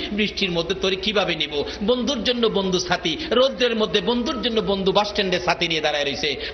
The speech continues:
বলুন, বৃষ্টি রৌদ্রে ছাতি নিয়ে বন্ধু থাকলে উপকার হবে না ক্ষতি হবে?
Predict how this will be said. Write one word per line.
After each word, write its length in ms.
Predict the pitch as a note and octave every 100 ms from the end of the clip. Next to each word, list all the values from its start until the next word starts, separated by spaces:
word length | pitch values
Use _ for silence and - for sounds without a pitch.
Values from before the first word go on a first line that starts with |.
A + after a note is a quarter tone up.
| E3
বলুন, 320 | G3 A#3 D3 - -
বৃষ্টি 440 | E3+ E3 - E3+
রৌদ্রে 380 | D3+ D3+ C#3+ C#3+
ছাতি 340 | - D#3 -
নিয়ে 140 | D3+ C#3
বন্ধু 320 | C#3 C#3+ F3
থাকলে 420 | - D#3 D#3 D3 - -
উপকার 460 | E3+ F3 E3+ D#3
হবে 220 | C#3 D#3 F#3+
না 120 | F#3
ক্ষতি 340 | - D3+ D3
হবে? 260 | C3 C3+